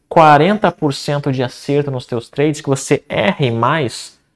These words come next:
do que você acerta, ainda assim você vai ser lucrativo. Quer ver? Olha só. Imagina que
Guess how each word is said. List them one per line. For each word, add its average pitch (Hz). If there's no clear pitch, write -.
do 135
que 135
você 127
acerta, 143
ainda 165
assim 147
você 147
vai 135
ser 135
lucrativo. 135
Quer 117
ver? 180
Olha 151
só. -
Imagina 156
que 175